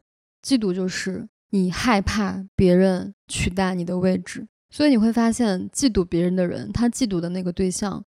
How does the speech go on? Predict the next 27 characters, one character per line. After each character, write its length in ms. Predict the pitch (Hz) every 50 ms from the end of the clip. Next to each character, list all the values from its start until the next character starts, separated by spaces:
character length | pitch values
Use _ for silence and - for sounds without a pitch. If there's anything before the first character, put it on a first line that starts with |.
| _ _ _
既 160 | - - 294 262
不 120 | 220 240
会 100 | 233 233
比 120 | 208 180
他 160 | 165 202 196 185
高 180 | - 202 202
太 180 | 196 202 196 -
多， 240 | - - - - - - _ _ -
也 80 | 202
不 120 | 185 180 185
会 120 | 220 214
比 100 | 190 185
他 160 | - 190 185
低 160 | 175 - 202
太 200 | 190 - 196 196
多， 200 | - - - - - _ _ _ _ -
往 120 | 202 196
往 100 | 202 202
就 80 | 196 196
是 80 | 196
跟 120 | 190 202 196
他 80 | 196
差 200 | 190 - - 214
不 80 | 190 180
多 140 | 185 185 180
的 80 | 185
人， 180 | 185 - -